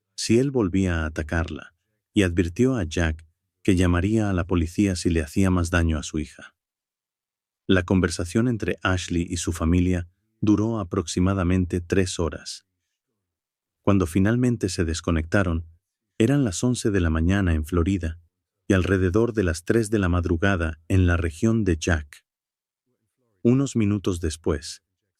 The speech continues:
Jack le escribió un mensaje a su madre en el que confesaba haber cometido otro ataque brutal contra Ashley, derribándola al suelo y, probablemente, rompiéndole el brazo.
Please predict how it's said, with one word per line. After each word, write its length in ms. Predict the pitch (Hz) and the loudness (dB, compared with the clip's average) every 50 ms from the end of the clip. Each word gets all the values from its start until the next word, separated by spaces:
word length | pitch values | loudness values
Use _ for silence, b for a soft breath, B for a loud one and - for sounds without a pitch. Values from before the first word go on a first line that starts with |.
| _ - | _ -2
Jack 280 | 87 95 117 120 - | 0 2 2 2 2
le 100 | 127 123 | 0 0
escribió 480 | 110 98 - - - 90 85 98 104 107 | 0 -2 -4 -4 -2 0 0 2 2 2
un 140 | 107 104 101 | 2 2 2
mensaje 540 | 95 87 82 80 - 107 92 - - 92 | 0 0 0 -2 -2 -4 -4 -4 -2 -4
a 20 | 87 | -4
su 160 | - - 87 | -2 -2 0
madre 400 | 87 95 98 95 90 82 85 82 B B B B B B | 2 2 2 2 0 -2 -4 -6 B B B B B B
en 120 | 101 98 | 2 2
el 140 | 95 90 92 | 2 2 0
que 100 | - 90 | -2 -2
confesaba 680 | - 98 87 80 - 87 - - 123 123 120 127 120 | -2 -2 -2 -2 -2 -4 -4 -2 -2 -2 0 -2 -2
haber 220 | 104 92 104 101 - | 0 0 0 0 0
cometido 600 | - 104 95 90 85 85 107 107 101 107 92 - | 0 0 2 0 0 0 0 0 2 0 0 0
otro 340 | - 123 123 - - 120 101 | 0 0 0 0 0 -2 -2
ataque 360 | 87 82 - 98 - - 98 | -2 -2 -2 -2 -2 -2 -2
brutal 460 | 82 82 85 80 - - 92 90 87 | -2 -2 -2 -2 0 0 0 0 0
contra 380 | - 95 87 80 - 80 80 82 | 2 0 0 0 2 0 0 0
Ashley, 440 | 92 90 - - - - - - _ _ _ _ _ _ _ _ - | 0 -2 -4 -6 -12 -14 -18 -18 _ _ _ _ _ _ _ _ 0
derribándola 680 | 107 104 104 95 98 92 107 110 117 110 110 101 95 87 | 2 2 2 4 2 2 2 2 2 2 0 0 0 0
al 120 | 85 85 | 0 -2
suelo 460 | - - 120 117 101 92 87 90 - _ _ | -2 0 0 2 2 2 0 -2 -6 _ _
y, 320 | - 101 92 87 82 82 - - _ _ _ _ _ _ _ - | -2 0 0 0 -2 -4 -8 -16 _ _ _ _ _ _ _ -2
probablemente, 880 | 90 87 85 95 104 101 98 87 90 101 101 87 85 - 82 80 - - _ _ _ _ _ _ _ - | 2 2 2 2 2 2 2 2 2 2 2 0 -2 -4 -6 -8 -8 -10 _ _ _ _ _ _ _ 0
rompiéndole 720 | - 104 98 92 87 85 120 131 135 123 113 98 92 87 | 2 2 4 2 2 2 2 0 2 0 0 0 0 0
el 120 | 82 82 | 0 0
brazo. 480 | 82 90 85 80 - - - 80 80 | 0 0 -2 -2 -6 -10 -14 -14 -14